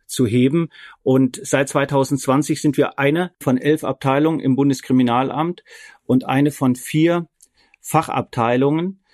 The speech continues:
Die anderen drei Fachabteilungen bekämpfen schwere organisierte Kriminalität, Staatsschutzdelikte und Terrorismusdelikte. Mit dieser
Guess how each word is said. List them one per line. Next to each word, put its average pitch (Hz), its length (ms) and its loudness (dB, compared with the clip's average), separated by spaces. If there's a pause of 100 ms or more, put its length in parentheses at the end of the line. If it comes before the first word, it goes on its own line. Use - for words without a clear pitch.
(300)
Die 127 200 2
anderen 147 460 0
drei 123 220 0
Fachabteilungen 139 1000 0 (220)
bekämpfen 135 400 0
schwere 127 320 0
organisierte 135 480 0
Kriminalität, 123 760 0
Staatsschutzdelikte - 1700 -2 (280)
und 120 380 0
Terrorismusdelikte. 143 1500 0 (340)
Mit 123 460 0
dieser 123 520 0